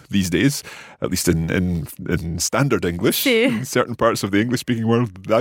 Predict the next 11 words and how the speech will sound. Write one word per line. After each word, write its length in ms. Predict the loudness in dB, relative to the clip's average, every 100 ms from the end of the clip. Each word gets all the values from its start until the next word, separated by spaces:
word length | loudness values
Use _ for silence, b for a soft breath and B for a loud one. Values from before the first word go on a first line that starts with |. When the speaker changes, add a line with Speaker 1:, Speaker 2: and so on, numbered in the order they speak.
| 4
Speaker 1:
is 240 | 4 2
used, 260 | 2 2 0
I 80 | -2
think. 300 | 0 -2 0
I, 260 | -2 0 0
I 20 |
think. 260 | 0 -4 -2
Speaker 2:
<laughs> 380 | 0 2 0 0
Speaker 1:
Um, 400 | 2 2 0 -4 -6
but, 600 | 0 2 2 -2 -6 -6 -12 -12 -6 -2
uh, 680 | 0 0 0 0 0 0